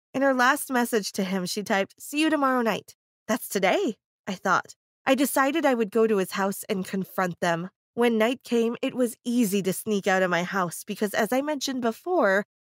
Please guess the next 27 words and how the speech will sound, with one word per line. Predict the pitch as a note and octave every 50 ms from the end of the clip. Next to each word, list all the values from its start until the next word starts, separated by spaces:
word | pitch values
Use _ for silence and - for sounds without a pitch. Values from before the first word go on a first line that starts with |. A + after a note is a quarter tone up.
| _ _
my | - B3+ B3
parents | A#3+ A3 C4+ C4+ C4 A3+ - -
pay | - B3+ A3 G#3
no | F#3+ F#3+ F#3+ G3 G3 F#3+ F3
attention | E3+ - F#3+ F3 E3+ - F3 E3+
to | E3+
me. | D#3+ D3+ D3+ E3+ - _ _ _ _ _ _
I | - C4 C4+
arrived | C#4 C4 A3+ A3+ A#3 A#3+ A#3 C4
at | C4 B3+
his | C#4 B3 -
house | G#3 G3+ F3+ F#3 - - - -
and | A3+ G#3+ G3+ F3+ -
barged | - A3 G3+ G3 G3 - -
through | - A3 G#3
the | G3 G3
door. | F3+ F#3+ F3 D#3 C#3 - - _ _ _ _ _ -
There | F#3 A3 A3+ C4
he | F4 F4+
was, | D#4+ C#4 C4 C4 B3+ - - C#4
sitting | - - C4+ G#3+ A3+ G#3 G#3
comfortably | - - - C#4+ C#4 - D4+ C4+ D4 D4 C#4+
next | A#3+ G3+ G#3 A#3+ A3+ - -
to | - C4+
that | B3+ C4 B3+ G#3+ - -
home-wrecking | B3+ C4+ D4 C#4 C4 A3+ G#3+ A#3+ A#3+ - B3+ A3+ G#3+ G3 F#3
witch. | F#3+ B3+ A#3+ - - - - - -